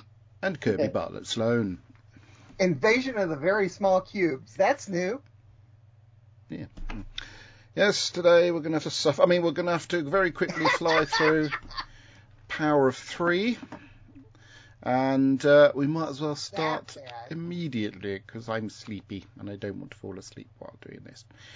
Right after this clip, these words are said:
Speaker 1: So, uh, the Power of, by the way, I t-, hope everyone's all right, and, uh, I didn't get a birthday card for the show, so I presume that, um, nobody was particularly bothered about us being a teenager and whatnot.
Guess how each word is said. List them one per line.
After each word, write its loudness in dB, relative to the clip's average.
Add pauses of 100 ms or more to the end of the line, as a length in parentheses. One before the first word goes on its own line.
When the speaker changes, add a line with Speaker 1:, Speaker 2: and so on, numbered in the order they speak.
(400)
Speaker 1:
So, 2
uh, 6
the 2
Power 4
of, 2
by 2
the 4
way, 6
I 2
t-, -2
hope 0
everyone's 0
all 2
right, 4
and, -2
uh, 4
I 4
didn't -2
get 0
a -2
birthday 0
card -2
for -14
the -2
show, 0
so -2
I -2
presume -6
that, -10
um, -8
nobody -6
was -8
particularly -10
bothered -8
about -4
us -8
being -8
a -10
teenager -8
and -10
whatnot. -10